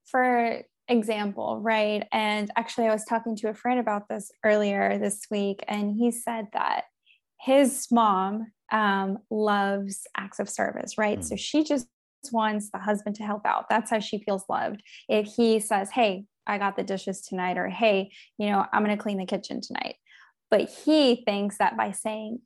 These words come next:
Speaker 1: "Honey, I love you so much. You're so special to me," that she's gonna be super happy.
Speaker 2: Yeah.
Speaker 1: And then he's like, "Why isn't she happy? I've been telling her I love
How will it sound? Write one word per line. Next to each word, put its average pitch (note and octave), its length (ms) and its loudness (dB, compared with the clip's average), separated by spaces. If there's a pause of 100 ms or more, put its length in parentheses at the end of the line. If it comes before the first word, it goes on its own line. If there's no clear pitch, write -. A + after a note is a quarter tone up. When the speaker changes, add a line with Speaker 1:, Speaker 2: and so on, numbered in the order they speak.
(120)
Speaker 1:
"Honey, B3+ 240 6
I A3+ 120 4
love A#3+ 240 2
you A#3 100 0
so A3+ 260 -8
much. B3+ 460 2
You're A3+ 80 -2
so A3+ 240 -6
special - 640 0
to C4+ 160 -4
me," B3 300 4
that A3 220 -2
she's A#3 320 -4
gonna A#3+ 240 0
be A3+ 240 0
super G#3 420 -2
happy. G3+ 600 0 (260)
Speaker 2:
Yeah. F#3+ 140 -10
Speaker 1:
And A3+ 420 4
then A3+ 220 6
he's A3+ 240 2
like, G#3+ 240 -2 (120)
"Why A#3 120 -4
isn't C#4 200 -2
she A#3 220 -8
happy? C4 320 -2
I've G#3+ 140 -4
been G#3+ 140 -2
telling C4+ 340 -2
her A#3+ 200 -4
I A3 300 0
love C#4+ 300 4